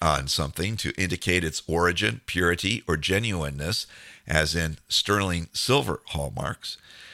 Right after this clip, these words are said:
In the year thirteen hundred, King Edward the First of England, also known as Edward Longshanks, established a standard for gold and silver to ensure quality and prevent fraud.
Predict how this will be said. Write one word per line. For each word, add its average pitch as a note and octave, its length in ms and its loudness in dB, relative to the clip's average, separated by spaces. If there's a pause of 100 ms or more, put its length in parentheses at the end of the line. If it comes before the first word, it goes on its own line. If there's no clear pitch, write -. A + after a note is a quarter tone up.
(240)
In C3+ 120 6
the C3+ 100 6
year C#3 160 8
thirteen C3+ 580 4
hundred, A#2+ 540 4
King B2 320 2
Edward A#2 640 6 (200)
the G2 160 4
First - 480 2
of E2 160 -2
England, F#2 400 2
also G2 320 4
known F#2 320 0
as D2+ 360 2 (120)
Edward F2 540 4
Longshanks, A2 960 4 (500)
established D3+ 720 6
a C3 60 8
standard C3+ 540 4
for E2+ 120 -2
gold G2 360 4
and F#2+ 120 -2
silver B2 360 4
to D#2+ 220 -2
ensure D#2 280 4
quality E2+ 580 2
and E2+ 140 -2
prevent D#2+ 380 0
fraud. G#2 460 4